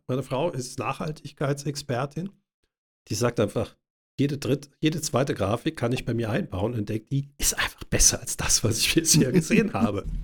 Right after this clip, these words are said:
Speaker 1: Und sie, sie liest sonst den Economist nicht, aber sie sagt einfach, da ist so viel Wissen hinter.
Speaker 2: Mhm.
Speaker 1: Und eben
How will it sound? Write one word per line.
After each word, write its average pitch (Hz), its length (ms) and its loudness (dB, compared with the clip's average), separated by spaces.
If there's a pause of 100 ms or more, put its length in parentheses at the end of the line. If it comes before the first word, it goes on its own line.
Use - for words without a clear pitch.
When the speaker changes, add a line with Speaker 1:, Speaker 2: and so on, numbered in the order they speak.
(680)
Speaker 1:
Und - 300 2 (100)
sie, - 320 -2
sie - 160 2
liest 143 260 6
sonst 160 260 4
den 139 80 2
Economist 135 580 2
nicht, - 360 -2
aber 139 100 2
sie 131 100 -2
sagt 139 220 -2
einfach, 127 220 -2 (140)
da - 120 -2
ist - 220 -2
so - 140 0
viel 247 280 -2
Wissen 214 340 2
hinter. - 420 -4 (240)
Speaker 2:
Mhm. 104 400 0 (420)
Speaker 1:
Und 151 120 0
eben 165 300 2